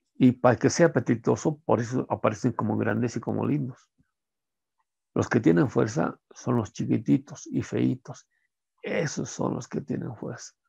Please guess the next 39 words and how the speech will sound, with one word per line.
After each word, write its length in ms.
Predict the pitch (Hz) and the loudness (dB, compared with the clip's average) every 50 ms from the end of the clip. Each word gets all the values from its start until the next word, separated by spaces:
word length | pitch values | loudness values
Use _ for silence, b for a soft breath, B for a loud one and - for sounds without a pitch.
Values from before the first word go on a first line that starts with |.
| _ _ _ _ _ _ _ _ - | _ _ _ _ _ _ _ _ -4
Los 200 | - 110 - - | -4 -4 -4 -4
chiquititos 760 | - - 120 - - 113 - - 147 135 - - - - - | -6 -6 -4 -4 -6 -4 -2 -2 -2 -2 -4 -6 -8 -6 -8
y 60 | - | -10
feitos. 520 | - - - 139 - 117 117 - _ - - _ _ _ _ _ _ _ _ _ _ | -8 -6 -6 -4 -4 -4 -6 -8 _ -20 -20 _ _ _ _ _ _ _ _ _ _
Entonces, 420 | - 113 101 107 123 107 - - _ _ _ _ _ _ _ _ | -4 -2 0 0 -2 -4 -4 -10 _ _ _ _ _ _ _ _
come 360 | - 127 120 123 113 - - | 2 2 2 2 -2 -2 -4
eso. 320 | 120 113 - - - - _ _ _ _ _ _ _ _ _ | -6 -6 -8 -12 -14 -14 _ _ _ _ _ _ _ _ _
Esos 260 | - - 107 113 117 - | -10 -8 -8 -6 -8 -6
son 120 | 117 110 | -6 -8
los 100 | 104 - | -8 -8
que 100 | - - | -10 -12
tienen 320 | - - - - - 117 | -10 -8 -8 -8 -10 -10
fuerza. 300 | - - - - - _ _ _ _ _ _ _ _ _ _ _ - | -12 -14 -14 -16 -18 _ _ _ _ _ _ _ _ _ _ _ 2
Entonces, 280 | 127 127 - - - - | 4 4 4 2 2 6
ahí 240 | - 123 139 147 135 | 8 8 10 10 10
hay 180 | 123 - - - | 8 6 6 4
otro 240 | 131 120 - 127 | 2 4 4 4
tipo 280 | 117 147 131 - 139 131 | 6 4 6 6 6 6
de 120 | 127 135 | 6 6
horizonte 400 | 113 117 117 104 117 127 120 - 127 | 6 4 4 4 2 0 -2 0 0
de 100 | 123 117 | -2 0
perce-, 420 | 127 120 117 107 110 113 113 117 - | 0 -2 -2 -2 -4 -4 -6 -6 0
de 160 | - 120 113 | 0 2 2
percepción 500 | - 110 - - 127 113 - - 123 113 | 2 0 0 -2 -2 -2 0 -2 -2 0
sensorial. 640 | - - - - - - 131 147 - 156 - b b b b b b - | -2 -4 -4 -2 0 2 4 6 6 6 4 b b b b b b -14
Está 200 | - - 123 120 | 2 4 6 6
ligada 320 | 123 117 120 127 120 120 | 8 8 8 8 8 6
directamente 560 | 113 113 135 135 - - - 123 123 117 120 | 6 6 4 4 2 0 2 2 2 2 2
a 20 | 120 | 4
la 80 | 120 | 6
vida. 280 | 135 175 185 147 - - _ _ _ _ _ _ _ _ _ _ _ - b b b b b _ _ _ _ _ _ _ | 6 6 6 4 2 -2 _ _ _ _ _ _ _ _ _ _ _ -20 b b b b b _ _ _ _ _ _ _
Cosa 240 | - 147 135 143 | 6 6 6 6
que 120 | - - 143 | 6 6 6
desde 220 | 123 131 117 123 | 6 6 6 6
la 100 | 123 113 | 4 4
perspectiva 480 | - 131 120 - - 117 - 160 147 139 | 4 2 2 2 0 4 4 6 6 6
de 60 | 123 | 6
la 40 | 110 | 4
estética, 480 | - - - 139 - - - 147 - | 2 -4 -4 -2 -2 -2 -2 -4 -8